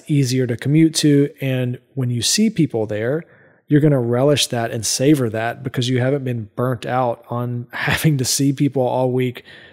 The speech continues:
face-to-face in an office. Like, now it's a slightly different, more appreciated experience. And it, it's interesting. I actually feel like this global isolation that we're in is going to be a, a boon for community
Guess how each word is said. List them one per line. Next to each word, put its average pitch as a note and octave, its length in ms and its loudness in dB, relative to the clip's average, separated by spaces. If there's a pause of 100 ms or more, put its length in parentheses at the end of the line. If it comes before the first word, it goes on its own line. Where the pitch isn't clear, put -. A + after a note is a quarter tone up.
(160)
face-to-face B2+ 600 0
in B2 80 -4
an A#2+ 80 -2
office. D3+ 360 2
Like, A2 120 -8
now A#2+ 320 0
it's B2 120 0
a B2 180 0
slightly A#2+ 560 -6
different, B2+ 520 -8
more A#2+ 260 -6
appreciated A#2 1040 -4 (460)
experience. C3+ 760 4 (500)
And C#3 120 0
it, E3+ 120 2
it's D#3+ 160 0
interesting. F3 560 4
I C3 140 2
actually D#3+ 220 2
feel - 180 0
like B2+ 220 0
this B2+ 240 -2
global C3+ 360 2
isolation A#2+ 760 -2
that A2+ 140 -6
we're A#2+ 180 -4
in A#2+ 200 -6
is A2+ 160 -6
going B2 320 -4
to A#2+ 300 -4
be A#2+ 500 -4 (100)
a, A#2 220 -6 (280)
a B2+ 100 -8
boon B2+ 540 -2
for A#2 360 -4
community A#2+ 680 -2